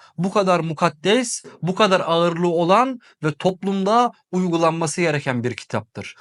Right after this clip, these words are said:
O yüzden bu nakillerden Kur'an'ımızın ne kadar ağır, ne kadar değerli, ne büyük sorumluluk yükleyen bir kitap olduğunu da algılamamız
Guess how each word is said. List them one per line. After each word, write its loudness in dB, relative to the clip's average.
O 0
yüzden 0
bu 2
nakillerden 0
Kur'an'ımızın 0
ne 0
kadar 0
ağır, -2
ne 0
kadar 2
değerli, 2
ne 0
büyük 0
sorumluluk 0
yükleyen 0
bir -2
kitap 0
olduğunu 2
da 4
algılamamız 0